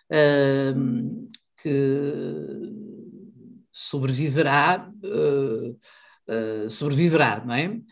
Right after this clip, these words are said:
Isto é sempre muito difícil fazer estes, estas avaliações, porque elas têm muito a ver com, eh, a nossa própria relação com os textos literários, a forma como nós avaliamos um,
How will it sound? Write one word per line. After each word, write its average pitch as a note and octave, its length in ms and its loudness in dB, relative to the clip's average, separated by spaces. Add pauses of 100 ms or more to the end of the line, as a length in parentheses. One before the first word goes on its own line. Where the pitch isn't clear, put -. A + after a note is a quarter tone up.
Isto C3 180 0
é D#3 40 4
sempre F3+ 240 2
muito F#3+ 160 0
difícil G3 340 -2
fazer G3+ 300 4
estes, - 360 0 (260)
estas F3 300 0
avaliações, F3+ 460 2
porque - 120 -6
elas D3 180 0
têm D#3+ 140 -2
muito D#3+ 240 -4
a D3+ 40 2
ver F3 240 2
com, G3 300 2 (440)
eh, A#2+ 600 -2
a A#2 40 -8
nossa B2+ 300 -2
própria D3 260 2
relação D#3 280 0
com E3+ 80 -4
os D3+ 80 -2
textos F3 260 0
literários, F#3+ 580 2
a C3+ 60 -6
forma C#3 300 -4
como C#3+ 200 -2
nós D3 260 0
avaliamos C#3+ 580 0
um, C#3+ 200 -4